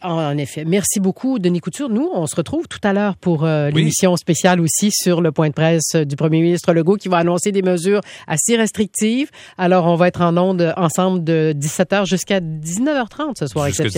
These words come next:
Speaker 2: dix-neuf heures trente,
Speaker 1: Tu
Speaker 2: ouais.
Speaker 1: restes là avec
Speaker 2: Deux,
Speaker 1: moi ?
Speaker 2: deux gros événements historiques aujourd'hui.
Speaker 1: Énorme, en
Speaker 2: Ouais.
Speaker 1: effet. Merci beaucoup, Denis Couture. À tout
Speaker 2: Plaisir.
Speaker 1: à l'heure.
Speaker 2: Tantôt.
Speaker 1: Voilà. Il est seize heures vingt-six,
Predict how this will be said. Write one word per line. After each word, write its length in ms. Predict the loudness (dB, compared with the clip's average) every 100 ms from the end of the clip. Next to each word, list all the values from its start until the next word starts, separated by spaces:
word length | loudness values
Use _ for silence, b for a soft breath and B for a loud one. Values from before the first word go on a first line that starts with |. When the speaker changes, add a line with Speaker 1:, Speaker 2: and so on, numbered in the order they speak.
| -2
Speaker 2:
dix-neuf 140 | -2 -4
heures 60 | -4
trente, 160 | -4
Speaker 1:
Tu 40 | 0
Speaker 2:
ouais. 40 | 0
Speaker 1:
restes 200 | 2 2
là 120 | 2
avec 140 | 2 2
Speaker 2:
Deux, 60 | 2
Speaker 1:
moi ? 100 | 2
Speaker 2:
deux 180 | 2 2
gros 220 | 0 -2
événements 440 | -2 -4 -4 -6
historiques 540 | -8 -8 -10 -10 -12 -12
aujourd'hui. 340 | -12 -14 -14 -4
Speaker 1:
Énorme, 480 | 0 0 -2 -6 -2
en 160 | 0
Speaker 2:
Ouais. 60 | 2
Speaker 1:
effet. 280 | 0 -4 -2
Merci 320 | 2 2 2
beaucoup, 220 | -2 0 0
Denis 220 | 0 0
Couture. 280 | -4 -4 -2
À 80 |
tout 60 | -4 -2
Speaker 2:
Plaisir. 100 | -2
Speaker 1:
à 20 |
l'heure. 160 | 0 -2 -4
Speaker 2:
Tantôt. 140 | -8 -12
Speaker 1:
Voilà. 340 | -10 -8 -8 B B B B
Il 200 | -4 2
est 260 | 4 4 2
seize 320 | 2 2 2
heures 160 | 0 0
vingt-six, 560 | 0 2 0 -2 -2